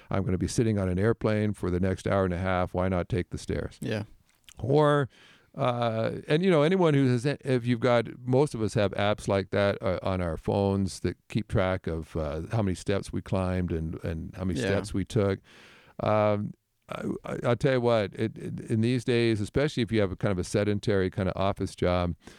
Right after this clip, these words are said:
Speaker 1: uh, any opportunity to take a few extra steps is, just get in the mindset of that. It's like when I'm in a airport and I, there's a moving sidewalk.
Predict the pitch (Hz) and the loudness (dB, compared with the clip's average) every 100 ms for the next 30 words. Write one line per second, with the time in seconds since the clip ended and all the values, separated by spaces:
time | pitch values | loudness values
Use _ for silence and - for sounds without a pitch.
0 | - - - 92 87 113 131 123 120 - | -20 -8 0 2 2 0 0 2 0 -2
1 | - 117 107 101 - - 98 - 90 104 | -2 0 2 0 -2 -2 -2 -2 -2 0
2 | 95 - - - - 92 104 - - - | 0 -2 -8 -4 0 0 0 -6 -18 -10
3 | 104 90 87 - 185 - 196 165 110 104 | -4 -2 -2 0 -2 2 0 0 0 0
4 | 107 - 85 80 - - - 110 - 123 | 0 -2 -2 -2 -6 -10 -6 -4 0 0
5 | 110 - 120 120 135 127 110 98 - - | 0 -2 0 2 2 2 0 -2 -8 -18
6 | - _ _ _ _ - - - 143 135 | -20 _ _ _ _ -20 -16 -4 -2 -2
7 | 131 135 135 127 120 107 104 98 - - | 0 2 2 2 2 2 0 -2 -6 -20
8 | - - 117 107 104 127 120 110 123 110 | -10 0 2 2 4 4 2 0 0 2
9 | 98 95 69 | 0 -2 -6